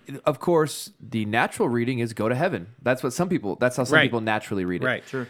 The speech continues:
Speaker 2: There is another way to read it, though.
Speaker 3: Mm-hmm.
Speaker 2: And that is experience, experience the benefits of the kingdom.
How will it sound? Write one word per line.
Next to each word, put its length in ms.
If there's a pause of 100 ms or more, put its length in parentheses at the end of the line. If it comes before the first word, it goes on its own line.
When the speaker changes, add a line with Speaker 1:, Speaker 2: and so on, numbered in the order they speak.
(120)
Speaker 2:
There 160
is 100
another 280
way 140
to 60
read 220
it, 80
though. 240 (100)
Speaker 3:
Mm-hmm. 280 (200)
Speaker 2:
And 200
that 360
is 280
experience, 640 (160)
experience 520
the 80
benefits 480
of 60
the 80
kingdom. 360